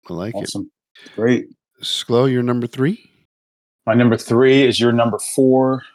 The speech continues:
Speaker 2: uh, Love Gun. I think all of us have this rated pretty high 'cause, uh, Chris has not even said it yet, so it's in his top two. That's awesome. So mine is number three, Love Gun. Um, love this album.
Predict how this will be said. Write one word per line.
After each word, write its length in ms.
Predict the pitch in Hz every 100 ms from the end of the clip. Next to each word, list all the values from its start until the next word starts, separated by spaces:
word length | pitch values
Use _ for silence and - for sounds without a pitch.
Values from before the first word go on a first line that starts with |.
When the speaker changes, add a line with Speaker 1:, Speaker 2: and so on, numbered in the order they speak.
| -
Speaker 2:
uh, 160 | 98 98
Love 320 | 101 113 113
Gun. 320 | 127 127 127
I 80 | 104
think 200 | - 104
all 140 | 101
of 60 | 104
us 100 | 104
have 140 | 107 101
this 160 | 104
rated 260 | 104 104 101
pretty 220 | 110 101
high 480 | 107 123 127 127 127 _
'cause, 180 | - 85
uh, 200 | 92 87 80 _ _ _ _
Chris 160 | - 90
has 100 | 90
not 100 | 92
even 140 | 90 90
said 240 | - 131
it 60 | 92
yet, 220 | 87 -
so 120 | -
it's 140 | - 98
in 80 |
his 120 | 92 -
top 280 | - 98
two. 320 | - - 139 98
That's 200 | 90 98
awesome. 440 | 95 107 98 92 _ _ _ _
So 180 | - 120
mine 200 | 123 139
is 60 | 131
number 140 | 131
three, 200 | 123 139
Love 240 | 127 123 117
Gun. 400 | 127 127 127 123 _ _ _ _ -
Um, 420 | 107 107 107 107
love 260 | 104 110 107
this 180 | 107 -
album. 600 | 104 104 107 104 104